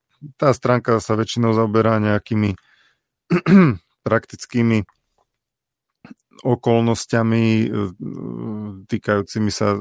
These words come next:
tých rôznych opatrení a, e, údajných povinností, no-, nosenia rúšok a, a tak ďalej. Ale, e, jedna myšlienka mi tam tak zarezonovala. E, tá stránka tvrdí, že v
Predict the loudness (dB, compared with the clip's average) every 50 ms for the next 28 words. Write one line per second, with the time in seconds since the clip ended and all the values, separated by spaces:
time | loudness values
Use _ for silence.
0 | -6 -10 -10 -10 -12 -14 -16 -16 -10 -10 -10 -10 -12 -20 -20 -14 -12 -6 -4 -4
1 | -4 -4 -6 -10 -12 -12 -14 -14 -14 -12 -6 -4 -4 -4 -4 -4 -4 -2 -2 -2
2 | -2 -2 -2 -2 -2 -2 -2 -4 -6 -10 _ _ -20 -20 -20 -20 -20 _ _ _
3 | _ _ -16 -10 -4 -2 -2 0 0 -2 -2 -2 -2 -2 0 2 2 0 2 0
4 | -2 -4 -4 _ -6 -4 -2 0 0 2 0 0 -2 -4 -8 -6 -4 -2 -2 0
5 | 0 -2 -2 -4 -6 -8 -12 -12 -12 -10 -10 -8 -6 -4 -4 -4 -4 -4 -4 -2
6 | -2 -2 -2 0 -2 -4 -4 -4 -2 -2 -2 -2 -2 -6 -8 -6 -6 -6 -8 -8
7 | -10 -10 -10 -10 -6 -6 -4 -2 -2 -2 -2 -4 _ _ _ _ _ _ _ -20
8 | _ -20 _ _ _ _ _ _ _ _ -20 -20 -20 -14 -8 -4 -2 -2 0 0
9 | 0 0 0 2 2 2 2 2 2 0 -2 -4 _ _ _ _ _ _ _ _
10 | _ _ _ _ -20 -12 -8 -6 -4 -2 -2 -2 -2 -4 -4 -4 -2 -2 0 0
11 | 0 -2 -2 -2 -6 -4 -6 -6 -4 -4 -4 -4 -4 -4 -4 -4 -6 -4 -4 -6
12 | -4 -2 -2 0 0 0 -2 -2 -2 -2 -2 0 0 0 -2 -2 -4 -6 _ _
13 | _ _ _ -20 -20 _ _ _ _ _ _ -20 -20 -20 -20 -20 -18 -14 -10 -8
14 | -6 -6 -4 -4 -4 -6 -6 -8 -10 -10 -10 -10 -6 -4 -4 -4 -4 -4 -6 -10
15 | -6 -6 -6 -4 -2 -2 -2 -2 -2 -4 -8 _